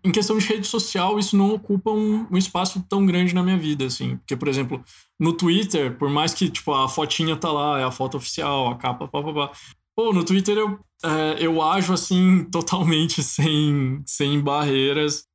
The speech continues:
Acabou virando minha, minha base mais forte, assim. Eu tenho mais seguidores no Instagram, mas no Twitter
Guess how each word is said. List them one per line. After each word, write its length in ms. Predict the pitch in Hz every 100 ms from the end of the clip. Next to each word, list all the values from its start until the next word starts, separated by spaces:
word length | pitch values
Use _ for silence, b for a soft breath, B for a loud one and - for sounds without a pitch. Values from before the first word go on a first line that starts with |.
| _
Acabou 480 | - - 165 151 156
virando 600 | 160 170 170 170 175 165 185
minha, 320 | 160 160 165
minha 320 | 165 151 151
base 340 | 147 147 151 151
mais 180 | 151
forte, 300 | - 147 135
assim. 260 | 139 - 131
Eu 120 | 131
tenho 180 | 127 156
mais 180 | 160 175
seguidores 380 | 185 170 165 160
no 80 |
Instagram, 560 | 156 - 151 147 165 226 B B B _
mas 260 | 151 151 156
no 120 | 170
Twitter 720 | 170 190 170 175 208 214 196